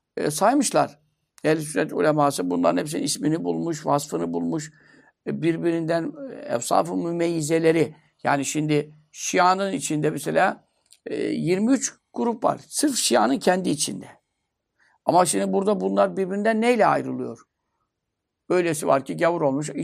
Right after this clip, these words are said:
Hazreti Ali'ye Allah demiş haşa. O zaten gavur olmuş. Onun da bidat ehli denir mi gavura? Öldükten sonra bayılmak mı var? E, o zaman ne oluyor? E,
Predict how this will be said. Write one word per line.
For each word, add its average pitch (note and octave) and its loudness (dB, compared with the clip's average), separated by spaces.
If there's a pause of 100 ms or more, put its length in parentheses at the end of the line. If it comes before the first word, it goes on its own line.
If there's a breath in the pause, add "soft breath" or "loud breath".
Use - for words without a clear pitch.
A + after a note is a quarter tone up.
(120)
Hazreti D3 -2
Ali'ye C#3 2
Allah E3+ 2
demiş B2+ -6
haşa. D#3 -2
O D3 -6
zaten C#3+ -6
gavur B3 2
olmuş. A2+ -2
Onun D3+ -4
da - 2 (460 soft breath)
bidat D3+ 0
ehli C#3+ 2
denir D3+ 2
mi D4+ 0
gavura? D#3 2 (180)
Öldükten D3+ 2
sonra D3+ -2
bayılmak E3+ 2
mı - -2
var? - -4 (720 soft breath)
E, D#3+ 4
o G#3 4
zaman B3+ 2 (440)
ne G#3 0
oluyor? A#3 8 (360)
E, F#3+ 6